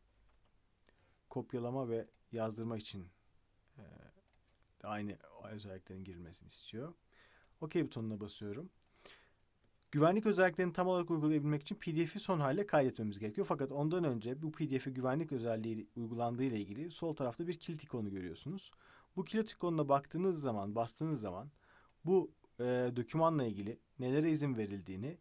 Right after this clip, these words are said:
ya da nelere izin verilmediğini kolaylıkla görebilirsiniz. Change Settings butonundan isterseniz bu dokümanın, e,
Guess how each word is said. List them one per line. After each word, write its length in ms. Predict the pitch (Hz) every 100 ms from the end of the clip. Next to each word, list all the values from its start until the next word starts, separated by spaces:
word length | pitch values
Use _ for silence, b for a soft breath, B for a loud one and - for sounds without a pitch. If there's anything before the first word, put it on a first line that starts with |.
| -
ya 100 | 117
da 60 |
nelere 360 | 110 113 143 160
izin 240 | 135 131
verilmediğini 640 | 107 98 98 92 104 175 185
kolaylıkla 440 | - 123 95 104 160
görebilirsiniz. 800 | 147 123 104 95 - - - - b b b b _
Change 240 | - 196
Settings 420 | 208 214 208 180 139
butonundan 580 | - 120 107 101 120 160 _ _ _ _ _ _ _ _ _ _ _ _
isterseniz 760 | - 170 156 151 - 110 - -
bu 120 | 156
dokümanın, 500 | 160 156 113 98 76 - _ _ b b b b b _ _
e, 460 | 120 120 120 120